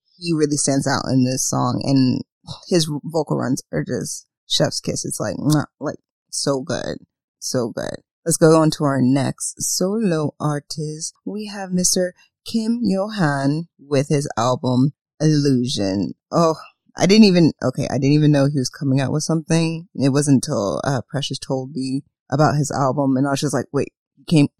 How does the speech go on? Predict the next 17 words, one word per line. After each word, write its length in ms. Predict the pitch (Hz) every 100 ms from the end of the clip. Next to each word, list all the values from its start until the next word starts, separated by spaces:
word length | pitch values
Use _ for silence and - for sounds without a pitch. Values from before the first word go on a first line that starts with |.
| -
came 120 | 160
out 100 | 143
with 120 | -
another 680 | 139 127 139 135 160 175 196
solo 600 | - - 180 185 202 214 - _ _ -
album?" 360 | 175 190 214 196
Like, 300 | 143 135 160 _ _
this 240 | 247 302 339
man 240 | 320 311
is 260 | 254 214 -
super 440 | - - - 240 226
rookie, 440 | 208 220 208 151
and 340 | 120 143 139 - _ _ -
his 260 | 175 185
company 720 | - 202 208 175 151 139 71
is 160 | 131 147
just, 520 | 147 139 139 - -